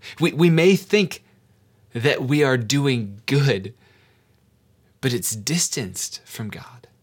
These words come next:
There's this sobering line that Jesus, like, that he just lays on.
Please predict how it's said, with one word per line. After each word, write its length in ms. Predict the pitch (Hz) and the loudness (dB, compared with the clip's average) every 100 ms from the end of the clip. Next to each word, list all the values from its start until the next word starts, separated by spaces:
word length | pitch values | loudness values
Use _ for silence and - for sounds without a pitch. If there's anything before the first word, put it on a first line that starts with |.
| _ _ _ - - | _ _ _ -8 2
There's 220 | 147 131 | 2 4
this 300 | 143 - - | 0 0 -2
sobering 580 | - 165 147 143 131 120 | 0 0 2 0 0 -2
line 280 | 120 123 117 | -2 0 -2
that 120 | - | -4
Jesus, 500 | 120 120 113 110 - - - - - | -4 -4 -4 -6 -8 -14 -20 -20 -16
like, 420 | 98 120 98 - _ _ _ _ _ - - | -6 -6 -6 -12 _ _ _ _ _ -20 -10
that 100 | 104 | -8
he 60 | 107 | -6
just 220 | 110 - | -6 -6
lays 340 | 107 110 104 | -2 -2 -2
on. 360 | 104 110 95 | -4 -4 -6